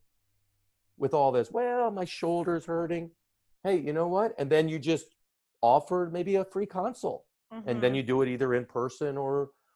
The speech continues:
Speaker 1: or through tele-, telemedicine.
Speaker 2: Yeah.
Speaker 1: If, if you do that and you approach it genuinely, like you wanna help them,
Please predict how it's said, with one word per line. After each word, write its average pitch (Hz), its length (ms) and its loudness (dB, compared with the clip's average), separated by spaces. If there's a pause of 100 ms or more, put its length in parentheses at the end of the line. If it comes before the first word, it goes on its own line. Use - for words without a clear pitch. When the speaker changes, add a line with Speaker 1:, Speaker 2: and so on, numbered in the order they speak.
(140)
Speaker 1:
or 143 160 4
through 143 180 -6
tele-, 156 400 0 (100)
telemedicine. 156 720 -4 (160)
Speaker 2:
Yeah. 190 240 -10 (720)
Speaker 1:
If, 165 220 0
if 147 160 2
you 247 180 0
do 202 200 0
that 214 200 6
and 147 80 -6
you 170 140 2
approach 165 460 -2
it 180 160 4 (600)
genuinely, 175 720 0
like 147 220 -2
you 127 80 -4
wanna 143 200 0
help 135 280 -2
them, 214 240 -4